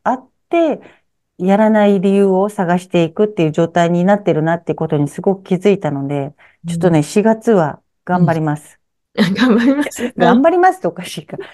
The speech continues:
Speaker 1: そう、だからもう本当になんかね、四月はさすがにもう四月になっちゃったから、
Speaker 2: うん。
Speaker 1: みんなね、これ一月からこう、これやろうって思ってたことがあったら、もうぜひ、
Speaker 2: うん。
Speaker 1: もう一緒にね、
Speaker 2: うん。
Speaker 1: 動こ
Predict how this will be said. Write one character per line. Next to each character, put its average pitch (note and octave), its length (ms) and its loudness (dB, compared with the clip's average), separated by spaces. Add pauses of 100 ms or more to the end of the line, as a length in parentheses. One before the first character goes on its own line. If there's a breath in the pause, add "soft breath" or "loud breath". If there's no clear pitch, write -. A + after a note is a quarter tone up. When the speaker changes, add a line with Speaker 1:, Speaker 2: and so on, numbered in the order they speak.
(160 loud breath)
Speaker 1:
そ C4 100 -2
う、 B3 40 2
だ B3 80 2
か A3 120 0
ら E3+ 100 0
も F3+ 200 0
う - 20 -4
本 G#3 220 -4
当 B3 100 -2
に A#3 120 -2
な A#3 120 -4
ん - 20 -16
か D#3 120 -10
ね、 D3 220 -8
四 - 240 -4
月 C#4 320 0
は F#3 280 2
さ D#3 160 -14
す - 260 -4
が F#4 140 4
に F4+ 120 2
も E4+ 120 2
う C4+ 40 2
四 - 120 -6
月 G#3+ 220 0
に A3+ 60 4
な F#3+ 80 2
っ - 40 -2
ち - 60 -4
ゃ D#3+ 40 -2
っ D3 60 -8
た C3 100 -8
か C#3 160 -8
ら、 C#3+ 340 -4
Speaker 2:
う - 20 -12
ん。 F#3 320 -6
Speaker 1:
み B3+ 120 6
ん B3+ 60 8
な C4 100 6
ね、 C#4+ 120 4
こ C4 160 0
れ B3 320 2
一 A3+ 200 -4
月 C4 220 0
か F#3 140 0
ら C#3+ 100 -4
こ D#3 160 -4
う、 D3 60 -6
こ G3+ 120 -6
れ G#3 100 2
や G#3+ 140 2
ろ A#3 160 2
う F3+ 60 -4
っ - 40 -20
て - 80 -10
思 G3 120 -4
っ A#3+ 60 -10
て F#3+ 100 -6
た D3 120 -4
こ D3+ 100 -8
と D#3 120 -2
が D3+ 120 -2
あ G#3 40 2
っ A#3 140 -14
た A#3+ 140 0
ら、 E3 300 0 (300 soft breath)
も E3 80 0
う - 80 -6
ぜ B3 200 2
ひ、 E3 300 -4 (380)
Speaker 2:
う F3 80 -4
ん。 E3+ 40 0
Speaker 1:
も D#3 400 0 (380)
う E3 200 -2
一 E3 40 -4
緒 G3+ 220 0
に G3 140 2
ね、 G#3 240 0
Speaker 2:
う F3 60 -6
ん。 - 20 -4
Speaker 1:
動 F#3+ 180 -2
こ F3+ 380 -2